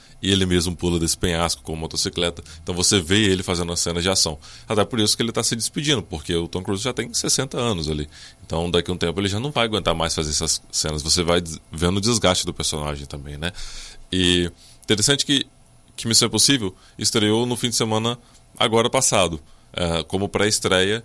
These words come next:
e ele chega agora aos cinemas na quinta-feira. Por quê? Na semana que vem, a gente vai ter Barbie e Oppenheimer juntos.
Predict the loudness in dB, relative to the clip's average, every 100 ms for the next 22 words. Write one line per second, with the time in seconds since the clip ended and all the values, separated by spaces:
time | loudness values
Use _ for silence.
0 | -2 0 2 2 2 2 0 0 -2 -2
1 | -4 -4 -4 -2 -2 0 0 0 -6 -20
2 | -14 -8 -6 0 0 0 -8 -10 -2 0
3 | 0 -2 -4 0 0 0 -2 -2 0 0
4 | 0 2 2 2 0 -4 -2 0 2 0
5 | 0 0 0 -2 -2 -4 -6 -6 -6